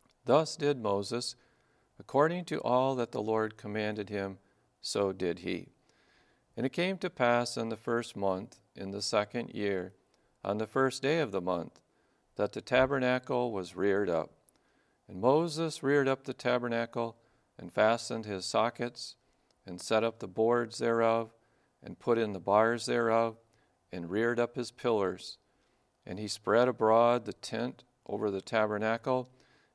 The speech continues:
and put the covering of the tent above upon it, as the Lord commanded Moses. And he took and put the testimony into the ark, and set the staves on the ark, and put the mercy seat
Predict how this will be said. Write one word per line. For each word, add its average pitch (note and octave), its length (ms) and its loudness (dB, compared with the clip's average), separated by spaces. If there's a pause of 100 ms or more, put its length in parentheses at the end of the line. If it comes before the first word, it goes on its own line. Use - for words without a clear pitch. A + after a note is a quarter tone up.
and F#2 160 -12
put C3+ 180 -2
the - 80 -8
covering B2+ 520 2
of A2 100 -4
the A#2 100 -12
tent A2+ 480 -6 (220)
above G#2 420 2
upon G2+ 340 -2
it, F#2+ 140 -4 (580)
as G2+ 180 -6
the A2 100 -2
Lord B2+ 360 2
commanded A2+ 600 -2
Moses. F#2+ 600 -4 (720)
And G#2+ 160 -2
he A2+ 100 -2
took B2+ 600 -2
and A2 120 -8
put B2+ 200 -2
the A#2+ 80 -6
testimony C3 880 -2
into A2 340 -6
the B2+ 160 0
ark, G#2 440 2 (540)
and G2 140 -10
set G#2+ 300 0
the G#2+ 80 -6
staves A#2+ 640 -2
on F#2+ 160 -6
the G2+ 160 -6
ark, F#2+ 380 -2 (520)
and G2+ 160 -16
put D3 160 0
the C#3+ 80 -2
mercy C#3+ 440 -2
seat A2+ 400 -6